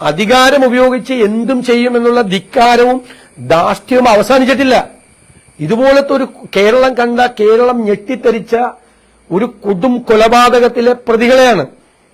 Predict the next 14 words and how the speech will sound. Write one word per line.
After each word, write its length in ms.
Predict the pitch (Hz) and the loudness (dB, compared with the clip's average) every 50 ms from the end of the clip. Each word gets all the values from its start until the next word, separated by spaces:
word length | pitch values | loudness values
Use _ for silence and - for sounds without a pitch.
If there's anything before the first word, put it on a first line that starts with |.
| _ _ _ - | _ _ _ -6
ഞാൻ 100 | 151 180 | -4 -2
പറഞ്ഞല്ലോ 300 | 220 226 233 254 262 254 | 0 2 2 2 2 2
നേരത്തെ. 320 | 240 233 233 226 - 214 185 | 2 2 0 0 0 -2 0
അവർക്ക് 280 | 185 208 214 - 226 | 0 0 -2 -4 -8
ഇഷ്ടം 340 | 196 - - - 233 240 240 | -10 -10 -8 -6 -4 -2 2
പോലെ 180 | 240 240 240 233 | 2 2 2 2
പരോൾ 380 | 233 220 214 220 226 233 240 | 0 0 2 2 2 2 2
കൊടുക്കുക, 480 | 240 240 226 233 220 - - 185 185 - _ _ _ _ _ _ _ _ - | 2 0 0 -2 -2 -2 -2 -2 -4 -6 _ _ _ _ _ _ _ _ -10
ജയിലിൽ 480 | 131 135 175 202 220 233 240 240 226 | -4 -2 0 0 0 -2 -2 -2 -2
എല്ലാ 420 | 202 190 214 233 247 247 254 254 208 | -2 -2 -2 0 2 2 2 2 0
സൗകര്യങ്ങളും 640 | - - 196 214 202 233 240 254 240 247 254 214 | 0 0 0 0 2 0 0 2 0 0 0 0
ചെയ്തു 160 | 240 240 233 | 0 0 2
കൊടുക്കുക. 240 | 240 240 240 226 226 | 2 0 0 2 2
അവരാണ് 460 | 202 202 226 247 262 262 262 247 233 | 2 2 2 2 2 2 2 0 -2